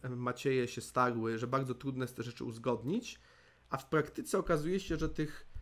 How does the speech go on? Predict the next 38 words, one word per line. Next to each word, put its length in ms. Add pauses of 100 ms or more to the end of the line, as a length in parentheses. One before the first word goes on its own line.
(160)
małych 440
mostów 420
do 80
przerzucenia, 640
do 180
abordażu 540
między 260
tymi 180
dwoma 280
okrętami, 720 (500)
tych 160
lin, 360
po 120
których 320
można 220
przechodzić 440
tam 160
i 20
z 40
powrotem, 360
jest 160
całkiem 280
sporo. 460 (840)
E, 500 (140)
i, 380 (720)
i 60
póki 340
co 160
jestem 360
w 160
tej 180
kwestii 400
właśnie 560 (720)
pełen 320
nadziei, 720
że 160
da 160
się 240